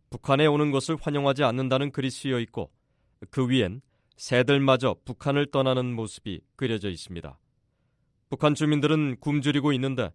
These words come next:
정권은 국가 자금을 핵과 미사일 개발에 허비하고 있다는 국제사회 지도자들의 비난을 묘사한 겁니다. 미국 시사주간지 유에스 뉴스 월드 리포트 역시 북한의 핵실험과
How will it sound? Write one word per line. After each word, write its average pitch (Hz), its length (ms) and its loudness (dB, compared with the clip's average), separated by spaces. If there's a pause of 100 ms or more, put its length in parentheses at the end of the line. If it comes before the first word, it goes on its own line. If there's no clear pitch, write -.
(360)
정권은 135 640 0
국가 147 320 0
자금을 131 520 0 (380)
핵과 139 340 2
미사일 135 460 2
개발에 139 360 4
허비하고 131 540 0
있다는 131 440 -2 (320)
국제사회 143 640 0
지도자들의 123 540 -2
비난을 110 460 -4 (140)
묘사한 107 460 -4
겁니다. 85 380 -10 (880)
미국 139 340 -2
시사주간지 151 720 0
유에스 147 340 -4
뉴스 147 260 -4
월드 135 260 -2
리포트 131 440 -2
역시 113 340 -8 (500)
북한의 131 320 4
핵실험과 139 720 0